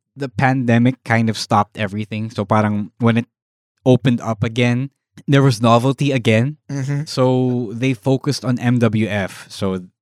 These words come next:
Speaker 1: you know, eh, G M A went to M W F. Um, what else went? Basta ang daming
Speaker 2: A
Speaker 1: nag-cover
Speaker 2: lot,
Speaker 1: ulit,
Speaker 2: a lot,
Speaker 1: diba?
Speaker 2: a lot, yeah.
Speaker 1: And then now people look better. You know, Fabio is out there looking like a Greek god, diba? And he's a best, he's the best representative to put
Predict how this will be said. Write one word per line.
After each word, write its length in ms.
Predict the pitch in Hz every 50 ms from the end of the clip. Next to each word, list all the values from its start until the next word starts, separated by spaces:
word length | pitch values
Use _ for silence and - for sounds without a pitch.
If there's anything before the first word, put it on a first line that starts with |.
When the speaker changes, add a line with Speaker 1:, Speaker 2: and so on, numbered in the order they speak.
| _
Speaker 1:
you 100 | - 117
know, 220 | 101 95 92 90 - _
eh, 80 | 110 113 - 110
G 220 | - 117 117 104
M 100 | 101 104
A 80 | 107 104
went 200 | 101 104 98 107
to 60 | 104
M 140 | 107 101 98
W 240 | 98 92 98 95
F. 340 | 82 98 95 92 90 - _
Um, 480 | 80 87 92 85 78 78 76 80 76 - _
what 160 | 92 104 -
else 220 | 98 98 90 - -
went? 160 | 90 78 - _ 107
Basta 320 | 120 120 - 123 113 104
ang 80 | 107 110
daming 280 | 110 107 107 107 107 104 104
Speaker 2:
A 60 | 101
Speaker 1:
nag-cover 180 | - - - 151 165
Speaker 2:
lot, 120 | 196 202 -
Speaker 1:
ulit, 100 | 120 117
Speaker 2:
a 40 | 131
lot, 180 | 160 160 143 127
Speaker 1:
diba? 40 |
Speaker 2:
a 20 | 127
lot, 180 | 135 135 120 120 123
yeah. 240 | 120 113 104 104 101
Speaker 1:
And 80 | 104
then 140 | 107 107 107
now 400 | 113 120 120 120 117 113 113 110 - _
people 240 | - 123 - 127 113
look 160 | 110 107 - -
better. 360 | 104 117 117 101 80 - - -
You 100 | 90 95
know, 140 | 92 90 90
Fabio 500 | - _ 113 110 104 98 107 104 101 95 - _ _ _ _ _ _ _
is 160 | 104 107 101
out 220 | 113 117 110 110 110 _
there 240 | 107 104 104 101 98
looking 220 | 98 98 - 101
like 120 | 98 95 98
a 60 | 95 90
Greek 220 | - 110 101 - _ -
god, 300 | 117 107 95 87 85 85
diba? 280 | 98 90 87 - 85 _ _ _ _ _ _ _ _
And 140 | 98 104 92
he's 260 | 104 110 104 98 - -
a 140 | - - 110 101
best, 400 | 92 107 104 95 - - - _ _
he's 180 | 135 120 107
the 80 | 107 110
best 320 | 98 101 107 98 - -
representative 800 | - 110 98 - 107 - - 107 101 98 95 98 101 92 - -
to 80 | - 113
put 260 | 101 - 123 113 -